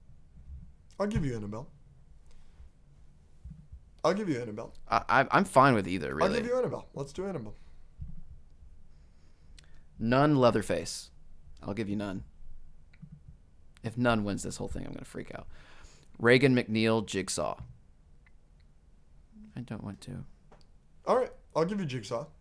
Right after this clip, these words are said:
Speaker 2: Because, no, because then he's gonna lose to the Nun in the next round.
Speaker 1: He is going to lose to the Nun in the next round. I think whoever wins this is losing to the Nun in the next round.
Speaker 2: I wanna play a game. Better than anything on this list.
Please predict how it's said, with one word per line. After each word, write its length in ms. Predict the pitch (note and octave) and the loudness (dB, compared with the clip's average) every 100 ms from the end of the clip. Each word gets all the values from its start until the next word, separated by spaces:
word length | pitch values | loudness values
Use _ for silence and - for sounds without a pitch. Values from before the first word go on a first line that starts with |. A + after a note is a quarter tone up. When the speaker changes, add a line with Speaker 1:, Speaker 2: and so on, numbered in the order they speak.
| - | -14
Speaker 2:
Because, 320 | A#2 - A2 - | -12 -10 -12 -10
no, 260 | A2+ G2+ F#2 | -4 -2 -2
because 280 | G2 G2+ F#2 | -6 -8 -6
then 220 | G2+ G2 | -6 -4
he's 160 | G2+ | -6
gonna 160 | F#2+ F#2+ | -8 -8
lose 200 | F#2 F#2+ | -8 -8
to 80 | - | -8
the 80 | F#2 | -8
Nun 240 | F#2+ F#2 | -6 -6
in 60 | F#2 | -8
the 80 | F#2 | -10
next 200 | E2+ - | -10 -10
round. 260 | F2 E2+ | -10 -10
Speaker 1:
He 100 | C3 | -8
is 160 | B2 G#2 | -8 -8
going 160 | A#2 | -10
to 80 | G#2+ | -8
lose 240 | G#2+ G#2 G2 | -8 -10 -12
to 80 | |
the 80 | B2 | -14
Nun 240 | A2+ A2 G#2+ | -12 -12 -12
in 100 | G#2+ | -12
the 80 | |
next 180 | A2 A2+ | -12 -10
round. 140 | B2 B2 | -8 -6
I 100 | B2 | -6
think 220 | - A2 | -6 -8
whoever 320 | B2+ A#2+ A#2 | -6 -4 -4
wins 300 | A2+ A2+ A2+ | -6 -8 -8
this 240 | B2 A#2 | -10 -10
is 120 | C3 - | -12 -12
losing 300 | A2 A2+ G#2+ | -12 -12 -12
to 60 | |
the 120 | A2 | -10
Nun 220 | A2 G#2+ G#2+ | -10 -10 -12
in 80 | |
the 80 | A2 | -12
next 240 | A2 A2 - | -12 -14 -12
round. 260 | A#2+ A2+ - - - - - - - - _ - - - - - - - - - - | -12 -12 -18 -20 -20 -20 -20 -20 -20 -20 _ -20 -20 -20 -20 -20 -20 -20 -20 -20 -14
Speaker 2:
I 60 | - | -4
wanna 180 | E2+ - | -2 2
play 220 | - F2+ | 2 2
a 40 | |
game. 600 | F2 - F2+ F2+ E2+ D2 - - - | -4 -8 -8 -8 -12 -16 -16 -10 6
Better 180 | B2+ G#2+ | 8 8
than 140 | G2+ | 4
anything 300 | F#2+ F#2+ F2+ | -2 -6 -8
on 60 | F2 | -10
this 120 | F2+ | -10
list. 300 | - - - | -10 -12 -14